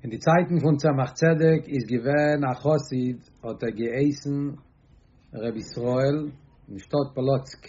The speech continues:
אין ישראל פאלאצק. ער איז געווען א קרעמער, א קרעמער איז, האט געהאט א חנות, א קלייד, א קרום.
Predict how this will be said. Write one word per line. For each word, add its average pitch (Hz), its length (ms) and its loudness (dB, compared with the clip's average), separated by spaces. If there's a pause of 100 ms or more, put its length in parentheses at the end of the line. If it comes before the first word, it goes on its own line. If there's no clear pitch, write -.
(340)
אין - 80 -14
ישראל 135 360 -2
פאלאצק. 120 440 -4 (240)
ער 131 200 -2
איז 123 160 0
געווען 120 400 -4 (1000)
א 113 40 -8 (300)
קרעמער, 135 420 0
א - 80 -8
קרעמער 127 420 -2
איז, 131 180 -2
האט 110 100 -6 (100)
געהאט 110 340 -4
א 110 120 -4 (840)
חנות, 131 520 -4
א 92 100 -10
קלייד, 120 460 -8
א 92 80 -10
קרום. 120 420 -6